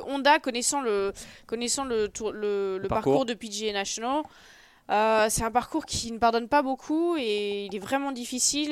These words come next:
Speaker 1: Il se joue dans des conditions difficiles, donc, euh, c'est vrai que j'ai, j'ai, moi-même, je n'étais pas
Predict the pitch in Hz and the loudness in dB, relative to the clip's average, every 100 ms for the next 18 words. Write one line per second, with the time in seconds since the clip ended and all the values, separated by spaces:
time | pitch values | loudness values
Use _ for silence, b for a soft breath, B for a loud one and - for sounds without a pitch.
0 | 262 208 - 214 214 202 196 262 262 247 | 0 0 -4 -4 -4 -4 -4 -6 -4 -4
1 | 277 247 233 240 - 311 302 220 220 220 | -4 -8 -8 -4 -4 -4 -4 -6 -4 -2
2 | 214 B B B B B - - 233 254 | -4 B B B B B -8 -4 4 4
3 | 311 285 247 240 226 214 233 254 285 294 | 4 2 2 0 0 -2 0 4 4 4
4 | 330 254 233 233 233 | 2 -2 -6 -4 -4